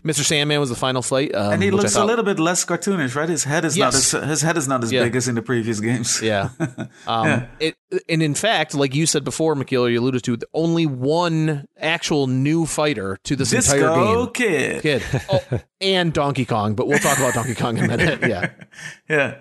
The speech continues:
Speaker 1: And that's a Disco Kid. That's another one, um, where there's some, some issues with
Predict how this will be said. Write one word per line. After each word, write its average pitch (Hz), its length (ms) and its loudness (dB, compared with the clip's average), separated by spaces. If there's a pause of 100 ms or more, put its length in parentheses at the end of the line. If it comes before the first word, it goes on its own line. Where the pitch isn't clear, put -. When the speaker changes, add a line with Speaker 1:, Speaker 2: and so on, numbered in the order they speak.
Speaker 1:
And 208 120 0
that's 294 200 0
a 269 40 0
Disco 254 320 0
Kid. 262 220 0
That's 226 180 0
another 214 240 0
one, 180 320 2 (240)
um, 151 440 0
where 143 360 2
there's 143 320 0
some, 139 360 0
some 135 200 -2
issues 127 460 0
with - 520 -2